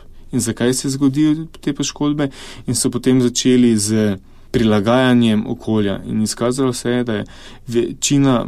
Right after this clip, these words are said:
poškodb, mislim, da skoraj šestdeset procentov poškodb, se zgodi v kopalnici. Kar pomeni, da človek, ko vstopa v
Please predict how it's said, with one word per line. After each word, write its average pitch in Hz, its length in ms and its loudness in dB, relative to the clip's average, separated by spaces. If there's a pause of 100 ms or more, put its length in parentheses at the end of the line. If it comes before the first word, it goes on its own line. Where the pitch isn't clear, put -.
(100)
poškodb, - 440 0 (100)
mislim, 120 360 -4
da 95 60 -4
skoraj 107 440 -4
šestdeset 120 500 -2 (120)
procentov 113 480 -2
poškodb, - 520 -4 (260)
se 110 400 -2
zgodi 107 460 0
v 110 120 0
kopalnici. 92 760 -4 (1040)
Kar 113 100 -2
pomeni, 110 420 2
da 101 100 0
človek, 104 360 -2
ko 98 80 -8
vstopa 117 560 -2
v 104 160 -4